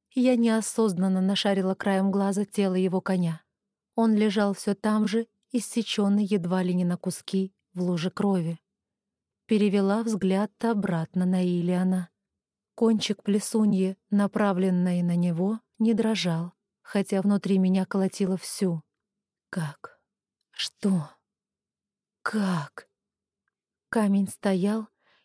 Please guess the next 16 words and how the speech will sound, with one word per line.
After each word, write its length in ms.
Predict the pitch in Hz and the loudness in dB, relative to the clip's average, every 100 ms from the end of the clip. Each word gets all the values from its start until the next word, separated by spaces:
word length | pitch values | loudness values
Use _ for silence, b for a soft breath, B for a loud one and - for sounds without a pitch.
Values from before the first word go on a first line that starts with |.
| - | -2
и 120 | 208 | 2
молча 460 | 208 220 247 - 233 | 2 2 0 -2 -4
смотрел 560 | 233 226 - 190 190 | 0 -2 0 0 2
на 100 | 202 | 2
меня, 500 | 202 180 165 165 170 _ _ | 2 2 0 -4 -10 _ _
даже 360 | 208 190 196 190 | -2 0 2 2
не 140 | 196 | 2
на 120 | 196 190 | 2 2
направленную 800 | 185 180 208 190 190 185 190 185 | 0 0 0 0 2 2 0 0
на 100 | 190 | 0
него 260 | 190 185 | 0 -2
сталь, 380 | 180 - 208 202 _ _ _ | -4 -4 -6 -6 _ _ _
следя 440 | - - 202 185 180 | -12 -4 -2 0 0
за 100 | 180 | 0
её 180 | 185 180 | 0 0
движением, 680 | 185 190 190 170 170 170 | 0 0 0 -2 -2 -6